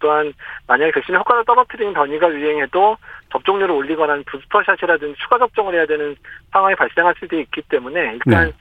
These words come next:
Speaker 1: 십일월에 뭐 완전히 도달하기는 쉽지는 않겠지만, 일단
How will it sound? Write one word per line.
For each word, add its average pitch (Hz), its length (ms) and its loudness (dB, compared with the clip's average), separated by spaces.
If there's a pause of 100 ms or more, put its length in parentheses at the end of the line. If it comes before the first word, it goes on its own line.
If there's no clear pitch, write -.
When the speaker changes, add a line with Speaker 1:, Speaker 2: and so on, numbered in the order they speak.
(280)
Speaker 1:
십일월에 208 600 2
뭐 139 260 0
완전히 165 320 2
도달하기는 170 720 0
쉽지는 220 320 0
않겠지만, 160 540 -2
일단 185 300 0